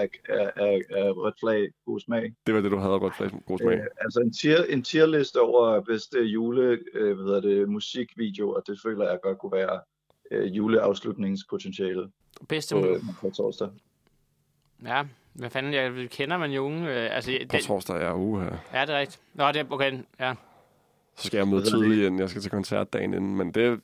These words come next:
Speaker 2: det, det, uh, vi kan snakke om det, når vi kommer tættere på.
Speaker 1: Ja, altså det er den, det, det er ugen før jul, ikke? Det er
Speaker 2: Jo.
Speaker 1: ikke den, det er ikke den toogtyvende, det er den
Speaker 2: Nej, ja, ja,
Speaker 1: det er så
Speaker 2: netop.
Speaker 1: den
Speaker 2: Nå, det er ikke den toogtyvende.
Speaker 1: næste gang.
Speaker 2: Ah, okay, det er bare næste gang.
Speaker 3: Ah, ja,
Speaker 1: Faktisk
Speaker 3: ja.
Speaker 1: næste gang. Hvad hedder det? Øh, øh, jeg har et forslag,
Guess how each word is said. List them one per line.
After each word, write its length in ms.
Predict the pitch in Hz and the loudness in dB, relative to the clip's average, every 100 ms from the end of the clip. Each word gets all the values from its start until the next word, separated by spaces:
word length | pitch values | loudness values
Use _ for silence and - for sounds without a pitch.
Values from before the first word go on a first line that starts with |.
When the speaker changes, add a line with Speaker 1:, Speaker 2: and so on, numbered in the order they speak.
| - | 2
Speaker 2:
det, 380 | 139 139 135 - - _ | 4 4 2 0 -14 _
det, 80 | - - - - | -18 -16 -16 -12
uh, 100 | 127 104 - - - | -12 -12 -16 -18 -16
vi 320 | - - 123 | -16 -6 -2
kan 100 | 131 | 0
snakke 240 | 143 156 | 2 4
om 80 | 143 | 4
det, 80 | 131 | 4
når 80 | 123 | 4
vi 80 | |
kommer 180 | 117 117 | 4 2
tættere 280 | 110 117 117 | 4 2 2
på. 260 | 101 90 92 _ _ _ _ _ _ - | 2 0 -4 _ _ _ _ _ _ 2
Speaker 1:
Ja, 160 | 117 107 - _ - | 4 4 -4 _ -2
altså 140 | 113 | 4
det 80 | 127 | 6
er 40 | |
den, 260 | 120 120 113 | 6 4 6
det, 280 | 120 117 110 | 6 6 6
det 140 | 117 | 4
er 40 | 120 | 6
ugen 260 | 131 139 | 4 2
før 260 | 127 131 123 | 4 4 4
jul, 300 | 107 104 104 | 2 -2 -2
ikke? 140 | 113 107 | -4 -2
Det 20 | |
er 100 | 107 | 2
Speaker 2:
Jo. 60 | 107 | 4
Speaker 1:
ikke 60 | 123 | 2
den, 60 | 120 | 0
det 60 | 120 | -2
er 20 | |
ikke 100 | 110 117 | -2 -4
den 60 | 113 | 0
toogtyvende, 520 | 120 113 - 95 92 101 | 2 2 0 -4 -2 -2
det 100 | 98 | 0
er 40 | |
den 80 | 98 | 0
Speaker 2:
Nej, 220 | 104 98 | 4 2
ja, 40 | 98 98 | 4 4
ja, 80 | 90 | 6
Speaker 1:
det 60 | |
er 20 | 90 | 4
så 60 | |
Speaker 2:
netop. 120 | 92 92 | 2 -2
Speaker 1:
den 220 | 92 - _ - | -4 -10 _ 0
Speaker 2:
Nå, 100 | 117 | 4
det 80 | |
er 40 | 147 | 4
ikke 100 | 160 | 4
den 100 | 143 | 2
toogtyvende. 240 | 131 110 | 2 2
Speaker 1:
næste 160 | 123 117 | 2 4
gang. 100 | 135 | 4
Speaker 2:
Ah, 60 | 143 | 4
okay, 160 | - | 0
det 80 | 120 | -4
er 40 | 117 | 0
bare 120 | 120 | 0
næste 200 | 107 - | 0 -2
gang. 160 | - - | -8 -2
Speaker 3:
Ah, 200 | 127 127 - _ - | -2 -2 -10 _ -2
ja, 120 | 123 | 2
Speaker 1:
Faktisk 100 | 135 | 4
Speaker 3:
ja. 60 | 120 | 2
Speaker 1:
næste 200 | 123 101 | 0 -4
gang. 160 | 95 - _ | -4 -12 _
Hvad 120 | - 107 | -2 4
hedder 140 | 113 | 8
det? 240 | 117 117 - | 8 6 6
Øh, 260 | 120 117 113 120 117 | 8 8 8 8 8
øh, 60 | 120 | 6
jeg 80 | 120 | 4
har 80 | |
et 80 | 127 | 2
forslag, 500 | 131 139 135 135 110 | 4 2 4 4 4